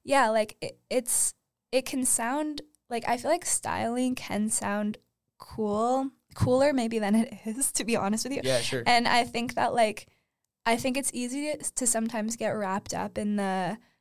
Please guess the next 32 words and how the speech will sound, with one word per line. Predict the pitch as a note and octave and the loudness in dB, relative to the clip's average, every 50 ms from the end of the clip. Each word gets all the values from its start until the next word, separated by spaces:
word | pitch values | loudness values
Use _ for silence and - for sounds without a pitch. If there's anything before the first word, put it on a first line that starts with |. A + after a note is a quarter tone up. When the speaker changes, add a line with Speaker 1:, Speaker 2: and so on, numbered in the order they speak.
| _ _ _ _ G#3+ | _ _ _ _ -4
Speaker 1:
like, | G3 F#3 F#3+ G3 - - - _ - | -2 -2 -2 -4 -6 -12 -14 _ -6
"Oh, | B3 B3 A#3+ A#3 A3+ A3+ | -4 -2 -2 0 0 0
what, | A3 G#3 - - - - - | 0 0 -2 -4 -10 -14 -4
what's | A3+ A#3 G#3+ - - | 0 0 0 0 0
cool | - - - - G3 F#3+ F3 F#3 G3+ | -4 -6 -8 -6 -4 -2 -2 0 -2
about | G3 F#3+ - - E2 - G#3+ A3 | -2 -2 -2 -4 -2 -2 -2 0
it?" | B3 C#4 D4 D4+ D4 - - | 0 2 2 2 2 0 2
When | A3+ G#3 G#3+ A3 A3+ G#3+ | 2 4 4 4 2 0
Speaker 2:
Mm-hmm. | - - - - | -4 -6 -8 -4
Speaker 1:
in | A3+ A3+ A#3 | -4 -2 -2
reality, | B3+ C4 A#3 G3+ F3+ G#3 A3 A3 A3+ | -2 0 0 0 0 0 0 -2 -2
it's | G#3+ G#3+ - - | -2 -2 -2 -2
like, | G#3+ G#3 G#3+ - _ _ _ _ _ _ _ _ _ _ _ _ _ _ _ _ _ _ _ _ _ - | -4 -6 -6 -10 _ _ _ _ _ _ _ _ _ _ _ _ _ _ _ _ _ _ _ _ _ -2
but | A3+ B3 A#3 A#3+ | 2 2 2 4
there | B3 B3+ B3+ | 4 4 6
are | B3 B3+ B3+ | 6 6 4
a | B3+ A#3+ | 4 2
lot | A#3+ G3+ G#3 A#3 B3+ | 2 0 2 2 0
of | C4+ C4 | 0 -2
things | - - G3+ G#3 A3 - | -4 -6 -4 -4 -2 -2
I | - - A3 | 0 0 0
do | A3 G#3+ A3 A3+ A3 | -2 -2 -4 -6 -6
feel | - - A3 G#3+ G#3 | -6 -4 -2 0 0
like | G#3 G#3 G#3 G#3+ G#3 | 0 0 -2 -4 -4
you | G3+ G#3 G3+ | -6 -4 -2
should | - - - G#3+ G#3+ G#3+ G#3+ | -2 -2 0 -2 -2 -2 -2
know | G3+ G3 G3 G3+ G3+ G3+ G3+ G3 G3 G3+ G#3 G#3 - - - _ _ - | -2 0 0 0 0 2 2 2 2 2 2 0 -2 -4 -8 _ _ -8
i-, | - | -4
in | - - - G3+ A3+ A3 | -4 -4 -2 -2 0 0
a | G#3+ G#3+ | 0 0
professional, | - - A#3+ A#3 - - F#3+ G3 G3+ - - - G#3+ G#3+ G#3 G3+ G3 - - - - | 0 -2 -2 -2 -4 -4 -4 -2 0 0 0 0 0 -2 -2 -4 -4 -6 -10 -14 -12
like, | - G3 G3+ G#3 - - | -10 -10 -10 -10 -14 -20